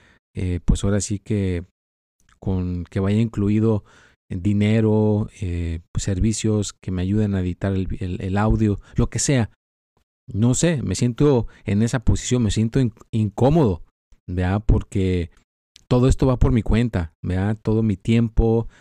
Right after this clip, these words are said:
eh, todo lo que estoy impartiendo aquí, mis videos, todo va por mi cuenta, ¿no? Entonces, es el, es estar in-, no estar adormecidos, ¿verdad? Ya cuando la gente tiene opulencia, dinero,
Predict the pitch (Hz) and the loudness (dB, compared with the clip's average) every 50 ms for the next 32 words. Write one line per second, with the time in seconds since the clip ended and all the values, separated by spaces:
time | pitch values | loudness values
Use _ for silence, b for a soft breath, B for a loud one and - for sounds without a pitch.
0 | b b b b b b - 92 90 87 85 - - 104 104 104 101 - - - | b b b b b b -6 -4 -4 -4 -4 -2 0 0 2 2 0 -2 -4 -6
1 | - 107 104 110 101 - 95 90 - 110 104 104 98 95 - - - 113 113 117 | -2 0 0 0 0 0 -2 -2 -2 -2 -2 -2 -2 -4 -4 -4 -4 -2 0 0
2 | 117 110 104 90 92 101 95 95 104 113 117 - - 113 110 104 107 104 - - | 0 0 -2 -2 -2 0 0 0 0 0 0 -2 -2 -2 -2 -2 -2 -2 0 0
3 | 107 95 90 85 - - 101 104 104 98 - 98 87 82 90 92 104 101 101 - | 0 0 -2 -6 -4 -2 -2 0 -2 -2 -4 -6 -6 -4 -2 -2 -2 -4 -4 -4
4 | 101 95 - - 110 107 - - B B B B B B B 101 98 98 120 117 | -6 -6 -4 -4 -4 -6 -6 -10 B B B B B B B -10 -6 -4 -4 -4
5 | 113 - 107 107 - 131 120 - - 110 104 104 98 92 - - - - 107 101 | -4 -4 -6 -6 -4 -4 -6 -4 -4 -2 -2 -2 -2 -4 -6 -10 -8 -4 -2 -2
6 | 104 - - 110 110 104 - _ _ _ _ _ _ - 107 104 95 98 92 92 | -2 -2 -2 -4 -4 -4 -6 _ _ _ _ _ _ -6 -6 -2 -2 -2 -2 -2
7 | 90 85 - - 120 131 117 92 - - - - _ _ _ _ _ _ - 92 | -4 -4 -4 -2 0 0 0 0 -2 -6 -10 -14 _ _ _ _ _ _ -10 -8
8 | 87 90 92 104 101 101 110 117 - 160 156 135 113 101 92 - 110 113 110 - | -6 -4 -4 -2 -2 -2 -2 -2 -2 0 0 0 0 0 0 -2 -2 -2 -2 -2
9 | - 117 110 107 b b b b b b b b - 107 104 110 110 110 - 120 | 0 0 0 -2 b b b b b b b b -6 -4 -2 0 -2 -2 0 0
10 | 104 - - - 95 90 92 98 101 104 107 101 - 107 98 95 90 95 92 90 | 0 2 2 2 2 2 2 2 0 0 -2 -2 -2 -2 -2 -2 -2 -2 -4 -2
11 | 87 90 95 101 107 107 110 101 104 98 98 95 92 92 - | -2 -2 0 0 0 0 0 0 0 0 0 0 -2 -4 -6